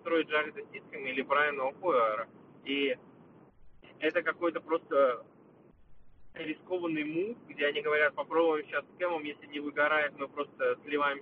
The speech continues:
сезон», или это просто, или это просто они поняли, что Джаред Стидхэм вообще не, как бы, не, не вариант, о чем, в принципе, можно было догадаться. В общем, очень много вопросов появилось лично у меня.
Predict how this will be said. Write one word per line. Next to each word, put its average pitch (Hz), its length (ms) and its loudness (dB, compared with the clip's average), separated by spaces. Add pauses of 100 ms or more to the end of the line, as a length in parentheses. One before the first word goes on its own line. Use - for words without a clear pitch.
сезон», 147 420 -4 (600)
или 147 840 0
это 135 240 -2
просто, 143 680 -2 (760)
или 156 220 2
это 160 140 6
просто 165 320 -2
они 156 160 -4
поняли, 156 400 -4
что 139 180 -14
Джаред 143 380 0 (120)
Стидхэм 147 320 -10
вообще 131 320 -8
не, 135 120 -10 (220)
как - 200 -12
бы, - 80 -6
не, - 420 -8 (140)
не 147 100 0
вариант, 156 480 4 (760)
о - 120 -2
чем, 143 340 -8 (400)
в - 40 -20
принципе, 160 400 -8
можно 147 340 -2
было 127 260 -4
догадаться. 123 480 -2
В 143 40 -2
общем, 160 220 -4 (300)
очень 180 400 -2
много 175 240 0
вопросов 147 520 0
появилось 151 500 -4
лично - 300 -14
у - 20 -14
меня. 135 420 -2